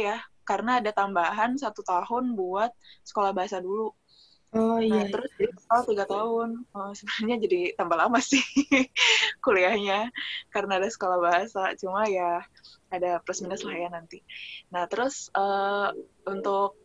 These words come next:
Speaker 1: eh, nambah tiga tahun itu, cuma, eh, dari sini kan kita belum selesai kuliah nih. Eh,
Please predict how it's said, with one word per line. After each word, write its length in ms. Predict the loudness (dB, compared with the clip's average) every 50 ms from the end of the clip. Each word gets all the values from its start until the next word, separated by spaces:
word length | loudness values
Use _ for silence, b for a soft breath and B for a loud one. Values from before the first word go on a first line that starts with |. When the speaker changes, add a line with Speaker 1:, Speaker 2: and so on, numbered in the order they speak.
| -8
Speaker 1:
eh, 240 | -4 -4 -2 -2 -4
nambah 320 | -4 -6 -6 -6 -6 -6 -6
tiga 160 | -6 -6 -4
tahun 240 | -6 -6 -8 -8 -10
itu, 240 | -6 -4 -4 -4 -4 _ B B B B B B B -14
cuma, 320 | -8 -2 0 2 2 2
eh, 640 | 2 2 2 2 2 2 0 0 0 0 -2 -2 -2
dari 140 | -4 -4 -4
sini 180 | -4 -8 -6 -4
kan 160 | -4 -4 -2
kita 240 | -4 -4 -2 -2 0
belum 240 | 0 0 0 0
selesai 160 | -2 -4 -4 -2
kuliah 320 | -4 -2 -2 -2 -4 -4
nih. 320 | -4 -4 -2 -2 -4 -4
Eh, 560 | -8 -10 -18 _ -10 -8 -8 -6 -6 -4 -4